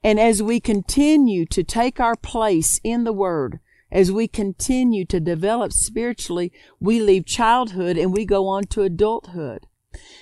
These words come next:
Now, this passage that we just read in Galatians is talking about someone who just remains in a childhood stage.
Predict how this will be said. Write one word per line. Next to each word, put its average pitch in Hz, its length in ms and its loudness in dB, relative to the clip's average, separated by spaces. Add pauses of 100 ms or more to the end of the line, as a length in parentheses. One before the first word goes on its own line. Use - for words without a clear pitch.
(100)
Now, 196 300 4
this 226 340 0
passage 269 640 0
that 196 200 2
we 196 140 -2
just 190 380 0
read 226 320 0
in 196 180 -2
Galatians 196 680 0
is 175 180 0
talking 247 540 -2
about 170 280 0
someone 180 920 0 (520)
who 240 160 4
just 247 440 2
remains 196 680 0 (240)
in 233 220 0
a 233 180 4
childhood 226 880 2
stage. 151 680 0